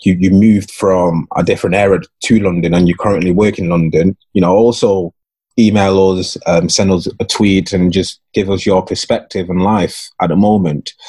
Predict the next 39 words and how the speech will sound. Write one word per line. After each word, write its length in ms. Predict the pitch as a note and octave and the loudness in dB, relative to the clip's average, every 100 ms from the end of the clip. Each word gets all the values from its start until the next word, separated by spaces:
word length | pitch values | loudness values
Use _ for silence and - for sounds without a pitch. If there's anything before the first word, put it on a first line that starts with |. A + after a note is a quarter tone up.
| - - - | -20 -16 -4
Um, 420 | F2+ F2+ E2+ D#2+ - - | 0 2 0 -2 -6 -6
alternatively 640 | E2+ A#2 A2+ G2+ F#2+ F#2 F2 | -2 0 0 -2 -2 -2 0
as 100 | A2+ | 2
well, 300 | A#2+ G2 F2+ | 2 2 0
if 240 | G2 - | -2 0
you 380 | F#2+ F2+ F2 F2 | 2 4 2 2
worked 360 | F2+ G#2+ G#2 G#2 | 2 2 0 -2
in 100 | F2+ | 0
London 420 | F2+ F2 F2 F2 | 2 2 2 2
and 200 | F2 E2+ | 2 2
then 180 | F2+ F2 | 2 4
you 60 | |
made 220 | F2+ F2+ | 4 2
a 60 | E2+ | 2
move 220 | F2 F2 - | 0 0 0
out 240 | F#2 G2 | -2 -2
of 100 | E2 | -4
London, 440 | F2 E2 D#2+ E2 E2+ _ - - _ - | -2 -2 0 -2 -2 _ -20 -20 _ -4
you 60 | |
know, 180 | D#2+ E2 | -2 -2
how, 440 | - F#2+ F#2 F2+ - | 0 0 2 0 -2
how, 160 | F2+ E2+ | -4 -2
how 140 | G#2 | 0
is 140 | G2+ G2 | 0 0
life 220 | G2 F#2+ | -2 -4
treating 440 | - G2+ G2 F2+ | -2 0 0 0
you? 180 | E2 D#2 - _ _ _ _ - | 0 -2 -8 _ _ _ _ -4
Also, 520 | G2 G2 - F2+ E2+ | 0 0 0 0 0
you 120 | F2 | -2
know, 100 | F2 | 0
we'll 120 | E2+ | 0
be, 340 | E2+ F2+ E2+ - - _ _ | 0 0 0 -4 -14 _ _
be 80 | - | -4
happy 280 | - G2 - | -2 -4 -4
to, 360 | - F2 D#2+ - _ _ | -2 0 0 -6 _ _
to 120 | - | -8
hear 200 | - F#2+ | -2 -2
from 200 | F#2 F2 | -2 -4
you. 200 | D#2 D#2 | -4 -6